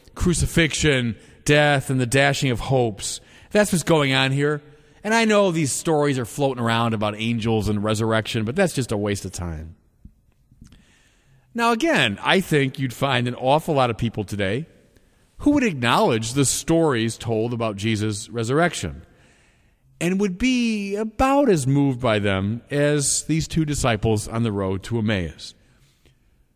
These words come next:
Sure, Christianity makes lots of claims, but let's stay rooted in reality, shall we?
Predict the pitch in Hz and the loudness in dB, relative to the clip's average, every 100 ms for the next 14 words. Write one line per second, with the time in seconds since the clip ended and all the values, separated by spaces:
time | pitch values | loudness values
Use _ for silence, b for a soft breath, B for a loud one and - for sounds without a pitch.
0 | _ - - 113 107 98 85 73 85 _ | _ -8 -2 2 2 2 -2 -8 -16 _
1 | _ _ _ - 117 - 113 104 95 85 | _ _ _ -6 -6 -2 -2 0 -2 -4
2 | 92 - 90 87 - 90 - 113 101 90 | -6 -8 -8 -8 -8 -8 -6 -4 -4 -6
3 | 82 - 95 92 _ _ _ _ - 196 | -10 -10 -10 -10 _ _ _ _ -4 -4
4 | - - 123 95 90 107 104 90 92 95 | -4 -2 0 0 -2 -2 -2 -2 -2 0
5 | 98 98 87 73 - 107 85 90 104 | 0 -2 -4 -8 -6 -4 -2 -4 -4